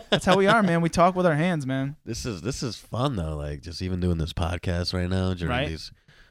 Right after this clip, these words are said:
Speaker 1: quarantining times. You
Speaker 2: Well,
Speaker 1: know what
Speaker 2: there's
Speaker 1: I mean?
Speaker 2: a cha-, I mean, there is a chance shit like that. This isn't allowed soon. Just like it will be on lockdown. But I hope, I hope that doesn't go down.
Speaker 1: You think this is gonna be the end of the world?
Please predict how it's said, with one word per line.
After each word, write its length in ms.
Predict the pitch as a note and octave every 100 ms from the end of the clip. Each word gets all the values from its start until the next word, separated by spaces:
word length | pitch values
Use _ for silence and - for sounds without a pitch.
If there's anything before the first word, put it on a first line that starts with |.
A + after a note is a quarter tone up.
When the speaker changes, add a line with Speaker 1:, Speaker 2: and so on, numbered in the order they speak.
| _ -
Speaker 1:
quarantining 680 | - E2 E2 - E2+ E2+
times. 400 | - E2+ E2+ E2+
You 80 | F2
Speaker 2:
Well, 80 | -
Speaker 1:
know 20 |
what 40 | D#4
Speaker 2:
there's 120 | F4
Speaker 1:
I 40 | -
mean? 20 |
Speaker 2:
a 40 | -
cha-, 140 | C4 -
I 120 | G#3
mean, 180 | A3 G3+
there 160 | C#4+
is 120 | G#3+
a 60 | E3+
chance 400 | - - E3+ C#3
shit 220 | - D#3
like 180 | D3 -
that. 360 | C#3+ C#3 C3+ C#3+
This 220 | C#3 -
isn't 200 | C3+ B2
allowed 340 | A2 G#2+ C3
soon. 360 | - C#3+ D3+ C#3+
Just 220 | C3+ -
like 160 | A#2 C3
it 100 | C3
will 140 | B2+
be 140 | C3 B2+
on 120 | A#2+
lockdown. 600 | A2+ B2 - C#3+ C#3+ D3 - _
But 180 | A#2+ A2+ - _ _ _ _
I 80 | C3
hope, 280 | B2+ B2 -
I 120 | D#3 D3
hope 260 | D3 D3
that 140 | B2 A2+
doesn't 220 | A2+ A2
go 120 | G#2+
down. 200 | F2+ F2
Speaker 1:
You 60 | F#2+
think 120 | G2+
this 140 | A2
is 120 | F#2
gonna 180 | F2+ F2
be 80 | E2
the 140 | E2 E2
end 120 | E2
of 60 |
the 80 | D#2+
world? 360 | D#2 E2 F2